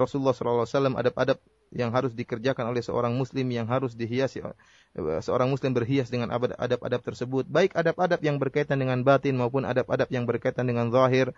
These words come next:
Di situ juga ada targhib dan tarhib. Dan Al-Imam Nawawi sebagaimana tadi dijelaskan bahwasanya beliau berusaha untuk menyebutkan hadis-hadis yang sahih saja sambil menyebutkan sumber-sumber hadis-hadis yang sahih tadi.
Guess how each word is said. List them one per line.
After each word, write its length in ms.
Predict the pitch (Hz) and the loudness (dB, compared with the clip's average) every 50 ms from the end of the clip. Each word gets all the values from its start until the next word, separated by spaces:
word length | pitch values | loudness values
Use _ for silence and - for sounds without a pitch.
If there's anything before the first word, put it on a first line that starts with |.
| - - - - - _ | -12 -20 -20 -20 -14 _
Di 80 | - 131 | -4 -4
situ 240 | - 135 120 123 123 | -4 -4 -4 -4 -2
juga 240 | 127 123 127 95 123 | 2 2 4 4 4
ada 160 | 120 117 113 | 2 2 2
targhib 400 | - 120 117 107 123 131 131 117 | 4 2 2 4 2 0 2 2
dan 160 | 117 113 110 | -2 -2 0
tarhib. 400 | - 117 113 107 127 135 135 131 - _ _ _ _ _ _ _ _ _ - | 0 0 2 2 2 2 0 0 -4 _ _ _ _ _ _ _ _ _ -2
Dan 320 | 123 139 151 156 160 165 - _ _ _ _ _ _ - | 2 2 4 4 2 -2 -8 _ _ _ _ _ _ -4
Al-Imam 260 | - 117 127 143 151 | -2 0 0 2 2
Nawawi 220 | 147 143 147 147 135 | 2 2 2 2 2
sebagaimana 460 | - 120 127 123 127 127 135 135 127 | 0 0 0 0 0 0 0 0 0
tadi 320 | 123 127 123 123 120 117 - - - - | 0 0 0 0 -4 -4 -6 -10 -14 -10
dijelaskan 580 | - 123 113 120 131 165 151 - - 143 139 135 | -8 -6 -4 0 2 0 0 0 -2 -2 -2 0
bahwasanya 480 | 127 123 123 120 120 131 131 135 131 | 0 2 2 0 0 -2 -4 -4 -4
beliau 380 | 127 123 135 156 175 185 190 175 | -4 -2 0 2 2 2 2 2
berusaha 420 | 156 160 160 151 143 - 185 190 | 2 2 2 2 2 2 2 0
untuk 240 | 190 170 156 160 147 | 0 -2 -4 -4 -4
menyebutkan 460 | 151 156 156 165 165 190 185 185 160 | -2 -2 -2 -2 -2 -2 0 0 0
hadis-hadis 480 | 151 160 165 170 - 170 170 175 196 180 | 0 0 -2 -2 -2 0 0 0 0 0
yang 240 | 180 180 175 160 - | 2 0 0 0 0
sahih 240 | 190 175 185 190 | 0 2 2 2
saja 420 | 170 - 214 214 202 214 233 262 - _ _ _ _ _ _ _ _ _ _ _ _ _ _ | 2 4 2 2 4 2 2 0 0 _ _ _ _ _ _ _ _ _ _ _ _ _ _
sambil 340 | - 180 190 202 196 214 214 196 | 0 0 2 4 4 2 2 4
menyebutkan 580 | 190 185 180 175 196 240 240 - 240 240 226 | 2 2 2 2 2 0 0 2 0 2 0
sumber-sumber 720 | 202 - - 240 233 214 208 185 160 - 208 202 190 196 | 0 -2 -2 0 2 2 2 2 2 2 0 2 2 0
hadis-hadis 500 | 175 156 160 160 151 - 151 143 139 131 | 0 0 0 0 0 0 0 -2 -2 -4
yang 140 | 123 127 123 | -4 -4 -6
sahih 320 | 117 - 110 104 110 101 95 | -4 -6 -8 -6 -6 -6 -6
tadi. 320 | 107 104 101 104 87 | -6 -6 -6 -8 -12